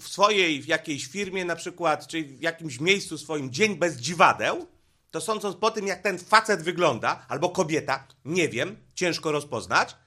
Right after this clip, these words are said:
to bym zaraz miał protestujące L G B T. Bo nie wolno zrobić dnia bez dziwadeł, nie wolno dyskryminować dziwadeł,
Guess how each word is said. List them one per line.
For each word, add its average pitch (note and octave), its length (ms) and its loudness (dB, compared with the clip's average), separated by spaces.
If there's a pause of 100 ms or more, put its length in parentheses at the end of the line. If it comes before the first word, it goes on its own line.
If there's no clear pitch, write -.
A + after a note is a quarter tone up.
(1040)
to G3 120 -2
bym F#3 300 0
zaraz G#3+ 400 4
miał G3+ 380 4
protestujące G3 800 0
L F3 120 2
G E3 140 0
B A2+ 160 -6
T. - 180 -20 (2750)
Bo E3+ 100 -2
nie G3+ 160 2
wolno D4 400 6
zrobić C#3+ 360 -2
dnia A2+ 180 -2
bez G#2+ 220 -4
dziwadeł, G2+ 800 -4 (1700)
nie F3+ 220 4
wolno A#3 400 8
dyskryminować D3+ 840 -4
dziwadeł, G2+ 720 -2